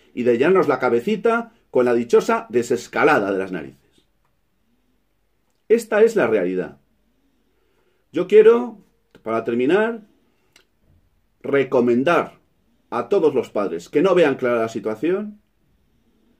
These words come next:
que tomen las medidas que consideren más adecuadas con arreglo a su conciencia.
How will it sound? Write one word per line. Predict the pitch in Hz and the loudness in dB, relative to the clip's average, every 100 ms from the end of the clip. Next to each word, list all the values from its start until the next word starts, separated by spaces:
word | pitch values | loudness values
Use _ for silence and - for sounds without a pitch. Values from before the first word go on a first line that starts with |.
| _ | _
que | - 113 | -6 -2
tomen | 190 202 196 151 | 0 2 0 0
las | 123 123 | -4 -2
medidas | 127 175 190 175 | 0 2 0 0
que | 127 | -2
consideren | 120 - 170 175 147 | -2 -2 0 0 0
más | 165 | -2
adecuadas | 165 123 123 170 180 180 | -2 -2 0 -2 -2 -6
con | - 120 | -10 -6
arreglo | 120 170 175 | -4 -2 -2
a | |
su | 147 - | -4 -6
conciencia. | 107 107 110 85 - - | -6 -2 -2 -2 -16 -20